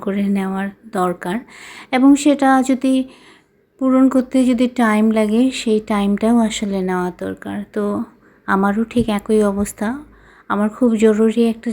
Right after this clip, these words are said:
জিনিস নেওয়ার কথা ছিল প্রায় দুই বছর আগে, but ওই যে সীমিত সম্পদ, যার কারণে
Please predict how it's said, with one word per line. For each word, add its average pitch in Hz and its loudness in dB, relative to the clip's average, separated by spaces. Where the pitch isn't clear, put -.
জিনিস 214 0
নেওয়ার 196 -2
কথা 214 2
ছিল 247 2
প্রায় 240 2
দুই 220 0
বছর 208 -4
আগে, 185 -8
but 208 -6
ওই 240 8
যে 254 0
সীমিত 226 0
সম্পদ, 208 -4
যার 196 -4
কারণে 208 0